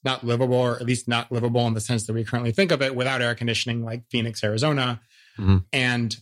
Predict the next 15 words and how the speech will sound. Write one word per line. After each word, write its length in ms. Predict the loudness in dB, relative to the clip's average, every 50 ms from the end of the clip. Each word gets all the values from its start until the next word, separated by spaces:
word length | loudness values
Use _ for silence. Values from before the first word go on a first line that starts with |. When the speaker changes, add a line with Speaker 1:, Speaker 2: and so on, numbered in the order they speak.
| _ _
Speaker 1:
it's 280 | -2 -2 -2 -2 -6 0
really 280 | 0 2 4 4 2 2
been 220 | 2 0 0 0
shown 560 | 0 0 2 2 2 2 0 0 0 0 0 2
that 320 | 0 0 0 -2 -6 _ _ _ _ _ _ _ _ _
people's 640 | -2 0 2 2 2 2 2 0 -2 -6 -8 -10 -14 _ _ _ _ _
air 160 | 0 0 0
quality 500 | 0 -2 -2 0 0 0 0 0 -2 -2
and 240 | -2 -4 -4 -4 -4
comfort 500 | -4 -4 -4 -4 -2 -2 -2 -2 -2 -4 -8
affects 500 | -8 -8 -4 _ -2 -2 -2 -4 -10 -4
their 120 | -2 -2 -2
health 300 | 0 -2 -2 -2 -2 -4
and 120 | -6 -6
productivity. 800 | -2 -2 -2 -2 -2 -2 -2 -2 0 2 2 2 2 0 -2 -8